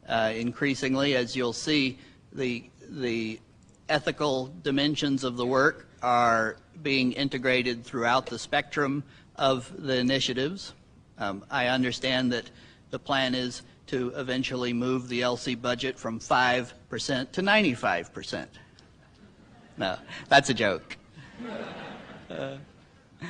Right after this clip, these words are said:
uh, but it kind of, when you look at the topics on the list of initiatives, you begin to see that increasingly this is going to have to be a natural part of, of doing the science.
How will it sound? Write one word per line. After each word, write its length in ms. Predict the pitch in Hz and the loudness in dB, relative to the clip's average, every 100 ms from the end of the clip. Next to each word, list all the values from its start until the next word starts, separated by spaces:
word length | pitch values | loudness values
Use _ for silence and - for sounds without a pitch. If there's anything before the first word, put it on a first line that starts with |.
| 160 160 147 - - - - | -10 -10 -12 -14 -18 -16 4
uh, 100 | 165 | 8
but 180 | 185 226 | 10 10
it 120 | 214 | 8
kind 200 | 240 247 | 4 4
of, 120 | 220 | 4
when 160 | 233 226 | 2 4
you 80 | 214 | 4
look 200 | 226 220 | 4 4
at 140 | 196 | 2
the 140 | 202 | 2
topics 500 | 185 208 196 190 156 | 4 6 6 4 2
on 140 | 190 175 | 2 6
the 80 | 170 | 6
list 420 | 185 175 - - | 8 8 6 0
of 220 | 170 151 | 2 2
initiatives, 640 | 165 180 151 123 123 135 | 2 2 2 0 0 -2
you 80 | 139 | -4
begin 400 | 135 139 147 139 | -2 2 2 4
to 80 | 131 | 0
see 320 | - 165 123 | 2 2 2
that 320 | 117 120 117 - | 2 -2 -2 -2
increasingly 800 | 131 127 170 160 147 117 113 | -4 0 0 2 0 0 -2
this 280 | 120 131 123 | -2 -4 -4
is 120 | 123 | -6
going 300 | 120 127 127 | -2 0 2
to 60 | 117 | 2
have 200 | 117 - | 0 -2
to 80 | 110 | -6
be 160 | 113 | -2
a 40 | 107 | 0
natural 400 | 113 117 - 113 | 0 -2 -4 -6
part 300 | 127 110 104 | 0 0 -2
of, 160 | 95 | -8
of 240 | - 107 101 | -10 -10 -8
doing 340 | 104 101 95 | -6 -6 -8
the 80 | 90 | -10
science. 600 | - 101 95 - - - | -4 -4 -4 -10 -16 -20